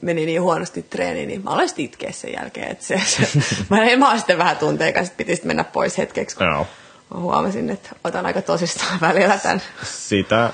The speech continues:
Speaker 2: sattuu, ja siis mun mielestä se kuuluu urheilun kanssa, että kyllä se niinku
Speaker 1: Joo.
Speaker 2: pettymykset ja sellaisten niitten kanssa niinku tavallaan, että oppii elämään ja reagoimaan eri tavoin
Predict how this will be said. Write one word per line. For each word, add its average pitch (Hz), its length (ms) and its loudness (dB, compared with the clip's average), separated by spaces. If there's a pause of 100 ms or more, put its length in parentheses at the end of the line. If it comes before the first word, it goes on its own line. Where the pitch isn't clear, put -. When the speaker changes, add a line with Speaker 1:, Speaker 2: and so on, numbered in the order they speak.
(140)
Speaker 2:
sattuu, 90 480 2
ja 78 160 4
siis 82 140 -2
mun 85 180 -2
mielestä 82 160 -2
se 92 60 -4
kuuluu 87 600 2
urheilun 80 440 0
kanssa, 82 260 -4
että - 140 -8
kyllä 62 120 -4
se 80 80 -2
niinku 71 280 -4
Speaker 1:
Joo. 90 240 -4
Speaker 2:
pettymykset 85 580 0
ja 82 80 2
sellaisten 80 400 2
niitten 82 240 -2
kanssa 80 320 0
niinku 82 180 0
tavallaan, 73 340 2
että 80 140 0
oppii 80 340 2
elämään 82 460 4
ja 71 200 2
reagoimaan 76 680 2
eri 67 120 0
tavoin 71 440 0